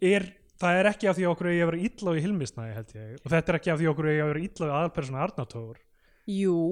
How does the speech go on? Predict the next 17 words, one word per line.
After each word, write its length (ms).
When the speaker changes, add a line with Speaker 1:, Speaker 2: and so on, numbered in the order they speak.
Speaker 1:
Finnst 220
þér 80
að 160
við, 80
ok-, 240
þú 160
veist, 120
nei, 280
þessi 220
mynd, 220
þetta 320
er 80
snapparinn 840
Hjál-, 420
Hjálmar 560
sem 100
allir 200